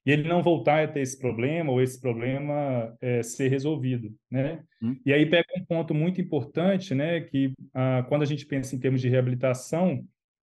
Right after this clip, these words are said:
Speaker 1: eu sempre, e aí eu sempre falo isso com meus alunos quando a gente vai discutir isso, né? Se a gente não começar a atuar mais como um, um guia dos pacientes no sentido de mudança de padrão de hábitos,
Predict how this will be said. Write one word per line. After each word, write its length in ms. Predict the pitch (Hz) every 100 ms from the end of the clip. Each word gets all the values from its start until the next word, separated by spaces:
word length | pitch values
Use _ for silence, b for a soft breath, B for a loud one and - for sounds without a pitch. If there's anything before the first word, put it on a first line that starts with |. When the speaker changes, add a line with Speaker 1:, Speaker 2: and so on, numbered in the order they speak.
| _ _ _ _ _ 139
Speaker 1:
eu 40 |
sempre, 300 | 127 190 185
e 60 | 156
aí 80 | 147
eu 60 |
sempre 320 | 151 180 185
falo 180 | 185 156
isso 100 | 143
com 60 | 151
meus 100 | 143
alunos 200 | 135 127
quando 100 | 143
a 40 |
gente 80 | 131
vai 60 | 139
discutir 520 | 127 131 - 127 117
isso, 180 | 113 127
né? 140 | 135
Se 100 | 131
a 40 |
gente 280 | 131 156 156
não 140 | 165 196
começar 540 | 202 190 180 - 147
a 20 |
atuar 420 | 139 - 135 135
mais 400 | 131 131 156 156
como 640 | - 151 151 151 151 156 156
um, 600 | 143 147 143 139 127 120 127 _ _ _ _
um 180 | 151 147
guia 300 | 147 202 190
dos 380 | 143 175 180 -
pacientes 640 | 170 - 147 135 131 127
no 80 | 131
sentido 600 | 123 135 123 143 135 131
de 200 | 120 131
mudança 600 | 135 127 135 170 185 151
de 120 | 131
padrão 340 | 131 123 127
de 140 | 131 127
hábitos, 800 | 135 156 127 - 113 - -